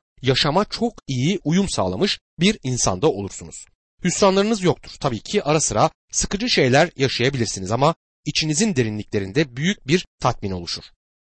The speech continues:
Elçi Paulus Tanrı'nın isteğiyle İsa Mesih'in elçisi olduğunu söyleyebildiği zaman buna sahipti. "Ve kardeşimiz Sostenis." diyor. Belli ki Sostenis Korint'teki kiliseden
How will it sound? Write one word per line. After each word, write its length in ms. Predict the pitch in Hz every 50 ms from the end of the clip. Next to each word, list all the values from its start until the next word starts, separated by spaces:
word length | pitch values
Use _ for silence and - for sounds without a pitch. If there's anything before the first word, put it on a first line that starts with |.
| _ _
Elçi 240 | - 156 180 - 240
Paulus 320 | - 233 190 151 185 196 -
Tanrı'nın 440 | - 156 143 139 151 170 214 220 -
isteğiyle 680 | - 131 - - - 107 95 92 92 101 147 185 190 -
İsa 400 | - 147 151 151 - - 220 208
Mesih'in 480 | 190 170 143 - - 127 147 202 214 196 -
elçisi 520 | 123 127 131 127 - - - - 170 123 - - _ _ _
olduğunu 480 | 139 131 120 107 107 98 101 117 180
söyleyebildiği 640 | 170 - 156 139 127 120 101 92 95 95 90 95 95 85
zaman 340 | - 147 135 127 160 180 - _ _ _ _
buna 260 | - 139 127 123 156
sahipti. 540 | 156 - - 95 87 95 101 - - - - - - _ _ _ _ _ _ _ _ _ -
"Ve 80 | 185
kardeşimiz 580 | 208 - 202 185 180 170 175 - 190 202 233 -
Sostenis." 600 | - - 190 175 - - 208 160 110 - - -
diyor. 160 | 92 82 - - - _ _ _ _
Belli 300 | 127 147 143 117 101 95
ki 140 | - - 202
Sostenis 560 | - 156 123 - - 113 98 143 175 - - - _ _ _ _
Korint'teki 680 | - 220 202 175 131 - - 101 - - 202 220 - -
kiliseden 500 | - - 151 120 - 98 107 156 202